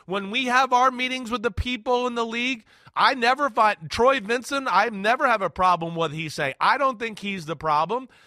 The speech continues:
I think it's a bunch of other people who have no idea, no background in football, never learned anything in football, never played football,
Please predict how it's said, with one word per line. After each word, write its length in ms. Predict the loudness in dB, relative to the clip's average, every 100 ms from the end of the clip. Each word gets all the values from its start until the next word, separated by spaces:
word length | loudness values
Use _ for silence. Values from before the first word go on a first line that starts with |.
| -4
I 200 | 2 2
think 180 | 2 -6
it's 160 | -4 -4
a 60 |
bunch 280 | -2 -2 -2
of 60 | 0
other 300 | 0 0 -6
people 520 | -8 -6 -2 -2 -2 -8 -8
who 180 | -2
have 180 | 0 0
no 320 | 0 2 2
idea, 500 | 2 0 -2 -4 -2 0
no 260 | 2 0
background 500 | 2 0 0 -2 -6
in 120 | -6
football, 420 | -4 -4 0 0 2
never 340 | 0 0 -2
learned 340 | -2 -2 -2
anything 380 | -6 -6 -8 -10
in 140 | -10 -6
football, 400 | -6 0 0 2
never 320 | 0 0 -4
played 420 | -2 -2 -2 -4
football, 540 | -6 -4 0 2 2